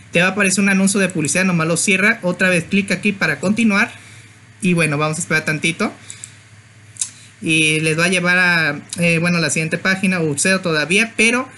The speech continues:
aquí se esperan un conteo de quince segundos. Vamos a esperar tantito el conteo. Y aquí les va a llevar ya por Mediafire o por Mega. Eso depende el servidor que hayan escogido.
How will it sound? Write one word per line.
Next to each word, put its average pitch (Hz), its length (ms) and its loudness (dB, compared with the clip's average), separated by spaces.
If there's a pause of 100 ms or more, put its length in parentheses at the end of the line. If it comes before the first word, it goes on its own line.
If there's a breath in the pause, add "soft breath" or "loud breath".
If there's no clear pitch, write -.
(340 loud breath)
aquí 165 280 0
se 220 100 0
esperan 196 380 0
un 208 80 2
conteo 202 400 0
de 147 160 0
quince 196 400 0
segundos. 196 680 0 (140)
Vamos 175 200 0
a - 20 -4
esperar 170 300 -2
tantito 180 500 -2
el 170 120 -2
conteo. 165 480 -2 (400 loud breath)
Y 165 120 0
aquí 170 480 0
les 151 160 -2
va 156 60 0
a 160 40 0
llevar 160 240 0
ya 160 220 -2
por 143 160 -2
Mediafire 143 680 0
o 156 300 -2
por 139 180 -4
Mega. 170 300 0
Eso 185 180 -2
depende 190 580 0 (460 loud breath)
el 170 140 2
servidor 165 400 0
que 156 80 -2
hayan 156 220 -2
escogido. 196 580 -2